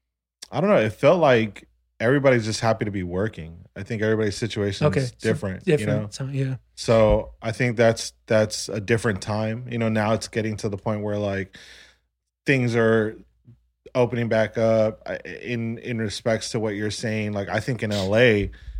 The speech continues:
Speaker 1: I think rates are up for D Js because there's a shortage of D Js. Like,
Speaker 2: Interesting.
Speaker 1: there's a shortage of,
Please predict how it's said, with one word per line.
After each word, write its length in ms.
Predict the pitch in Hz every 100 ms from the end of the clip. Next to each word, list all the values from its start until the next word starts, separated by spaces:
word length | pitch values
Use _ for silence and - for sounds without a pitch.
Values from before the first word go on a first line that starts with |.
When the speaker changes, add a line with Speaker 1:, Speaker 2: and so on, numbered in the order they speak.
| -
Speaker 1:
I 120 | 101 -
think 160 | 117
rates 280 | 104 110 -
are 180 | 92 95
up 380 | 110 107 104 _ _ -
for 100 | 101
D 220 | 98 95
Js 340 | 98 92 90
because 240 | - - 98
there's 140 | 95
a 80 | 87
shortage 480 | 82 - 113 113 90
of 80 | 87
D 180 | 87 82
Js. 300 | - 71 87
Like, 0 |
Speaker 2:
Interesting. 400 | 170 180 135 101
Speaker 1:
there's 100 | 127
a 40 |
shortage 520 | 127 - 110 107 104
of, 160 | 101 90